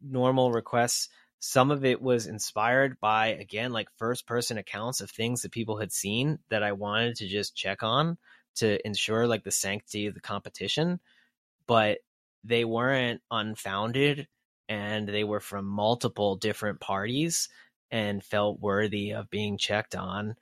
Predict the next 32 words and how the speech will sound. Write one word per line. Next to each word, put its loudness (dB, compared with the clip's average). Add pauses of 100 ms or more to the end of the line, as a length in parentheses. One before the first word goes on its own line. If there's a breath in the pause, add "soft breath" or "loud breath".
(380)
Um, 0 (120)
and 2
even 2
if -2
there 0
was -2
nothing 0
being -8
said, -2
asking 0
someone -4
to -2
spin -8
check 2
and -8
asking -4
to -2
see -2
the -4
weigh-in -2 (440 soft breath)
are, 4
again, 0
like, -2
totally 6
normal 0
requests -2
that -10
people -8
do -6
all -6
the -12
time. -12